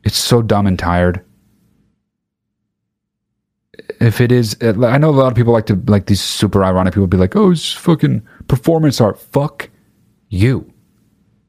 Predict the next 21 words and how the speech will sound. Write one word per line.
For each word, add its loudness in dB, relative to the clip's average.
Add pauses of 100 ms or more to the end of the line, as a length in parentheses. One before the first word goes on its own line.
(100)
It's 0
not 0
funny. -2 (540)
And 4
it's 0
not 2
interesting. -2 (2500)
Guy's -2
just -4
crazy. -2 (1040)
He's 2
just 0
crazy. -2 (160)
That's 0
not 2
an 0
act. -6 (360)
He's 0
a 2
crazy -2
guy. -14